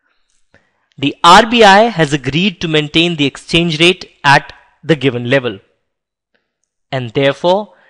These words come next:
it buys up the unwanted Indian rupee and sells the U S dollar. U S is the domestic economy and India is the, uh, sorry, U S is the foreign economy and India is the domestic economy.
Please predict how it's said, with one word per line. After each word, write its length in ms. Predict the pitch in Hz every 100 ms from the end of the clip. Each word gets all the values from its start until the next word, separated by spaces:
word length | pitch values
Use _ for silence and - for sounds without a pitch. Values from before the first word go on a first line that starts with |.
| _ _
it 360 | 160 127 117 117
buys 400 | 156 196 247 170
up 160 | 127 - _ _ _
the 240 | 135 139 - _ -
unwanted 800 | 196 226 233 214 208 202 202 165
Indian 320 | 151 139 131
rupee 480 | 120 - 123 214 - _ _ _ _ -
and 240 | 160 156
sells 600 | - - 254 190 180 - - _ _
the 180 | 143 160
U 280 | 127 135
S 320 | 131 - - - _ _ _ _ _ _ _ _
dollar. 320 | 143 139 113 - _ _ _ _ _ _ _ -
U 220 | 147 202
S 160 | 202 180
is 100 | 147
the 80 |
domestic 420 | 147 143 143 165 147
economy 580 | 143 131 127 160 208 -
and 160 | 135
India 300 | 143 147 143
is 160 | 117 117
the, 240 | 139 190 - _ _ _ _ _ _
uh, 80 | 135
sorry, 300 | 120 127 107 -
U 220 | 143 190
S 160 | 220 185
is 60 |
the 80 | 151
foreign 320 | 143 175 165
economy 500 | 131 127 120 127 185
and 160 | 175 139
India 300 | 165 170 165
is 100 | 131
the 80 | 120
domestic 440 | 117 117 - 123
economy. 420 | _ 110 92 85